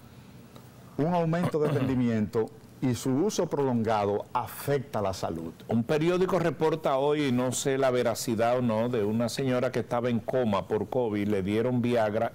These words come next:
Speaker 2: y se recuperó. Eso no lo valido, pero imagínese usted, si comenzamos a inventar con eso y a darle Viagra, esto se embromó, <laughs> pero la señora se recuperó.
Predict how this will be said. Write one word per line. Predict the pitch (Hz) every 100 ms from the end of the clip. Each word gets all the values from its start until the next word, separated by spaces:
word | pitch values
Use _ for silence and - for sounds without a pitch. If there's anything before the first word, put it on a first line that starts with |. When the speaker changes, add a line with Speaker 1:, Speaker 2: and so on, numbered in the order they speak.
| -
Speaker 2:
y | 120
se | 95 120 98
recuperó. | 101 87 87 95 107 120 - - - - - - - - - - - - - - - -
Eso | 101 98 131 131
no | 127 131
lo | 123
valido, | 139 135 143 131 139 135
pero | 110
imagínese | 104 104 113 123 120
usted, | 131 131 127 123 - - -
si | - 104
comenzamos | 90 101 101 98 117 117
a | 127
inventar | 123 123 113 123
con | 120 127
eso | 131 123 - 107
y | 95 -
a | - 95
darle | 95 107 123
Viagra, | 117 123 123 110 101 107 - - - - - - - - - - - -
esto | 104 90 120 117 110
se | - 127
embromó, | 123 135 131 117 127 - - - - - -
<laughs> | - - - - - - -
pero | 127 127
la | 127 117
señora | 127 113 113 117 123
se | 143
recuperó. | 127 123 117 107 107 147